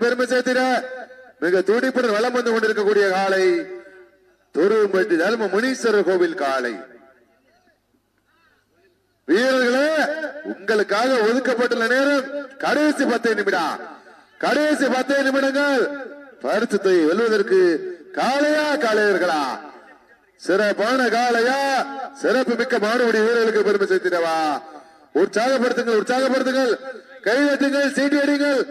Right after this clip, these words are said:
ஆரவாரம் செய்யுங்கள். உங்களது கரவாசை வீரர்களின் ஊக்கம் அறிந்து சென்னிடமெல்லாம் சிறப்பு பேர்களை தட்டி சென்று கொண்டிருக்கக்கூடிய சிவகங்கை மாவட்டம் வெள்ளலூர் நாடு கல்லராதிரிப்பட்டி கே பி ஆர் குமார் சார்பாக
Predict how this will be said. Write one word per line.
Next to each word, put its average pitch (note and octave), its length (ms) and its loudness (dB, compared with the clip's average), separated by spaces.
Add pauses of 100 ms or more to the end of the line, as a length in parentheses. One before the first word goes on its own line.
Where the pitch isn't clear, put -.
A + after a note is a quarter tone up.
(420)
ஆரவாரம் G3 600 -2
செய்யுங்கள். D3+ 520 -2 (480)
உங்களது G3+ 420 2 (120)
கரவாசை A#3+ 580 0 (500)
வீரர்களின் F#3 680 2
ஊக்கம் F3 460 -2
அறிந்து C#3+ 400 0 (800)
சென்னிடமெல்லாம் C4 840 0 (420)
சிறப்பு A3 340 0
பேர்களை G3 340 2
தட்டி F#3+ 240 0
சென்று G3+ 240 0
கொண்டிருக்கக்கூடிய E3+ 560 0 (720)
சிவகங்கை G3+ 600 0
மாவட்டம் F3 600 0 (400)
வெள்ளலூர் A3+ 500 2
நாடு G3+ 260 2 (520)
கல்லராதிரிப்பட்டி A#3+ 880 0 (540)
கே G3+ 100 2 (140)
பி B3+ 160 0
ஆர் A3+ 160 0
குமார் C4+ 360 0
சார்பாக A3 360 0